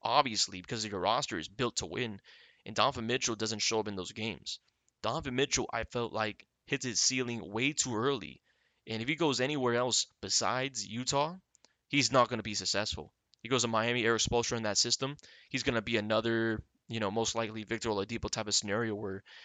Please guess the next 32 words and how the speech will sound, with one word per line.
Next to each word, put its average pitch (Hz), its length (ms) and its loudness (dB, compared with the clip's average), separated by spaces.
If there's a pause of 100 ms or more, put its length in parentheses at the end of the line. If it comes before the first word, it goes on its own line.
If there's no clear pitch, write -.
(120)
you 113 100 -6
know, 104 40 -4
you 104 80 0
have 117 100 0
a 107 40 -4
game 113 260 0
here 117 160 -2
and 104 80 -4
there, 92 160 -2
yeah, 101 260 0
sure. 104 540 2 (640)
But 104 120 -2
how 113 80 0
many 160 140 0
minutes 127 260 0
is 104 100 -4
he - 60 -4
gonna 90 140 -8
get 73 220 -8 (200)
over 113 160 -4
Jimmy 107 220 -4
Butler 98 320 -2
and 95 100 -8
Tyler 82 220 -4
Herro? 69 240 -10 (460)
I - 40 -10
mean, 117 240 -2
do 120 100 2
you 160 60 0
even 165 180 -2
see 190 260 2
him 127 240 -2